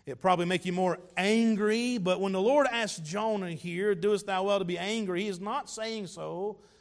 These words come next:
in a smart aleck way. He's not doing this to be condescending. As sometimes someone <laughs> asks questions like that to us,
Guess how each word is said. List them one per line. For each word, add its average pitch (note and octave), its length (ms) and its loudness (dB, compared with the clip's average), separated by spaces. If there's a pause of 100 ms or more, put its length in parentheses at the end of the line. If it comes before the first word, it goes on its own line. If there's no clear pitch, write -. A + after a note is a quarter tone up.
(460)
in F#3+ 80 -4
a G3 100 0
smart G#3+ 500 2
aleck G#3 300 2
way. G#3 480 2
He's E3 240 0
not G#3+ 280 -2
doing A3+ 320 2
this F#3+ 200 0
to F#3+ 60 -10
be G3 100 -2
condescending. G3 1200 -6
As A2 80 -14
sometimes D3 600 -4
someone D#3+ 400 -6
<laughs> - 0 -
asks D#3+ 220 -4
questions D#3 400 -6
like C#3+ 200 -10
that D3+ 220 -10
to C#3+ 120 -14
us, G3+ 360 -8